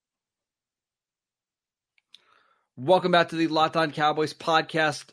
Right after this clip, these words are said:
Football season is here. We're halfway through the season, and Locked On is kicking up our coverage with Locked On N F L Kickoff Live. Each Friday,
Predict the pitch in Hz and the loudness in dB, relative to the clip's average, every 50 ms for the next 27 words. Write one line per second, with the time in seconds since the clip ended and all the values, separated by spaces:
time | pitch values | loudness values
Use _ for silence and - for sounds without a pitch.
0 | _ - - - 185 185 - 190 180 175 170 - 160 165 156 - 147 120 110 104 | _ -20 -16 -14 -14 -10 -6 -4 -4 -4 -4 -6 -6 -8 -8 -8 -10 -12 -12 -12
1 | - - - 170 170 170 160 139 - - - - 151 156 - - 160 156 143 - | -14 -12 -6 -2 -2 -2 0 -2 -4 -6 -6 -6 -8 -6 -4 -4 -4 -2 -2 -4
2 | 147 139 131 127 - 151 151 131 127 139 139 135 127 135 - - - - - _ | -6 -6 -6 -4 -4 -4 -4 -4 -4 -6 -8 -8 -10 -14 -16 -20 -20 -20 -20 _
3 | - 127 127 135 135 135 139 139 - 143 139 131 131 123 - - 151 135 - 139 | -10 -8 -6 -4 -2 -2 -2 -2 0 0 0 0 0 -2 -6 -6 -8 -6 -6 -4
4 | 135 135 123 - 127 120 - - 131 123 120 127 117 120 120 117 - 165 185 185 | -4 -2 -2 -2 -2 -2 -2 0 -2 0 0 -2 -6 -6 -10 -12 -6 -4 -2 -2
5 | 190 180 - 180 165 160 151 - 175 165 165 151 147 135 131 131 - 156 147 - | -2 0 2 2 2 2 2 2 2 0 2 2 2 2 2 2 0 -2 -2 -2
6 | 120 113 - - 143 143 139 139 139 139 127 - _ - - _ _ _ _ _ | -2 -2 -2 2 4 4 6 6 4 2 0 -4 _ -20 -20 _ _ _ _ _
7 | _ - 180 180 208 175 - - 175 170 170 165 139 113 98 | _ -2 0 0 0 0 -2 0 4 4 4 4 2 0 -4